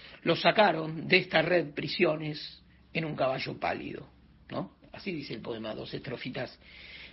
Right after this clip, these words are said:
pequeñas. Por supuesto, después está en la, en la obra poética de Juan Gelman y Francisco Urondo, eh, dos poetas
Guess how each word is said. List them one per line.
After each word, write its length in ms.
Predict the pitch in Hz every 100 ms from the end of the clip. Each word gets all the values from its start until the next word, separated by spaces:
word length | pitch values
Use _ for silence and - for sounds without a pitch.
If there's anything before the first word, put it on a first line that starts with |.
| -
pequeñas. 420 | 180 156 139 123 - - - -
Por 140 | 170
supuesto, 260 | 165 190 262
después 260 | 208 233 214
está 200 | - 202
en 60 |
la, 300 | 196 156 143 -
en 140 | 156
la 160 | 143 147
obra 340 | 180 190 175
poética 800 | 147 165 185 185 175 190 196 - - - - - -
de 280 | 151 160 -
Juan 220 | 147 147
Gelman 460 | - 185 185 180 -
y 60 |
Francisco 460 | 143 127 139 160 -
Urondo, 640 | 147 196 165 156 165 214 - - - _ - - - - _ _ - -
eh, 560 | 156 143 143 - - -
dos 180 | 156 143
poetas 720 | 147 147 147 143 - -